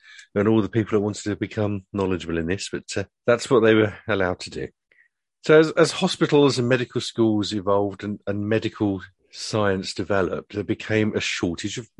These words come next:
of bodies. Those six a year just weren't enough. Now, in sixteen ninety-four, Edinburgh gave the right for the dissection of bodies found in the street,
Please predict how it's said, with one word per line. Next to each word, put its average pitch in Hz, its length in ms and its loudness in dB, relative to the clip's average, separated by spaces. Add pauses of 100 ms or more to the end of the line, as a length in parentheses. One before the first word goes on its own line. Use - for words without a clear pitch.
(140)
of 110 220 -2
bodies. 131 480 0 (460)
Those 101 240 -4 (100)
six - 320 -6
a 95 60 -4
year 95 240 4
just 90 200 -8
weren't 104 180 -2
enough. 131 340 -6 (1400)
Now, 127 60 4
in 131 120 4
sixteen - 400 -2
ninety-four, 117 920 0 (300)
Edinburgh 92 680 2
gave 117 320 0
the 151 100 -2
right 95 520 -4 (220)
for - 320 -4
the 113 100 4
dissection 143 960 0
of 156 200 -4
bodies 101 540 -2
found 123 520 -2
in 123 200 -4
the 120 80 -4
street, - 800 -4